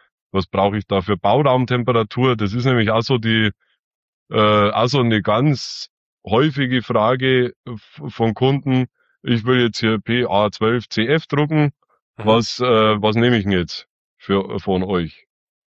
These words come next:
Speaker 1: Äh, am Ende, man kann das wirklich ganz, ganz einfach runterbrechen. Am Ende geht's hauptsächlich um die Bauraumtemperatur.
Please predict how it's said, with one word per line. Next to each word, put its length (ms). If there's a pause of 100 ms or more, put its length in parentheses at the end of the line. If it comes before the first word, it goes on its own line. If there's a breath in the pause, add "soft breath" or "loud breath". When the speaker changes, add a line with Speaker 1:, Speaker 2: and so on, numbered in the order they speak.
(280)
Speaker 1:
Äh, 180
am 200
Ende, 320
man 140
kann 140
das 120
wirklich 280
ganz, 400
ganz 560
einfach 400
runterbrechen. 600
Am 100
Ende 300
geht's 340
hauptsächlich 720
um 160
die 100
Bauraumtemperatur. 1040